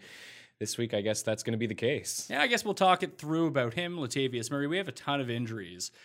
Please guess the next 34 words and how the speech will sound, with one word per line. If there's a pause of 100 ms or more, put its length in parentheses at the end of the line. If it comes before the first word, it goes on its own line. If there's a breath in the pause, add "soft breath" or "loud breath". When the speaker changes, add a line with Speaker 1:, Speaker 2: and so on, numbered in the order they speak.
(260 loud breath)
Speaker 2:
to
get
to
right
now.
Let's
start
with
the
one
that
I
think
is
kind
of
the
biggest,
'cause
it
affects
a
lot
of
people
'cause
we
don't
know.
It
is
Keenan
Allen.
Speaker 1:
Mm-hmm.